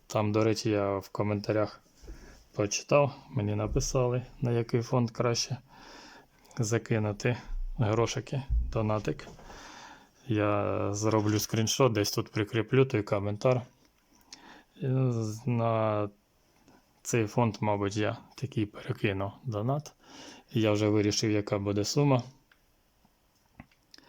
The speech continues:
Так що, зараз я візьму телефона і будемо разом з вами дивитися на наш результат, що в нас там вийшло.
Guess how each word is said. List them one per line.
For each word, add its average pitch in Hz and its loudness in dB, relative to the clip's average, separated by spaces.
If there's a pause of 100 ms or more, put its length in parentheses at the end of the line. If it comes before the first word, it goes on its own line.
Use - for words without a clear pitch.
(800)
Так 127 2
що, 113 2 (560)
зараз 113 -4
я 120 -4 (1120)
візьму 104 0
телефона 139 0 (1300)
і 123 2
будемо 113 6
разом 107 2
з 107 0
вами 110 2
дивитися 104 2 (640)
на 113 4
наш 107 0
результат, 107 -2
що - -4
в 104 -2
нас 104 -4
там 104 -2
вийшло. 117 -2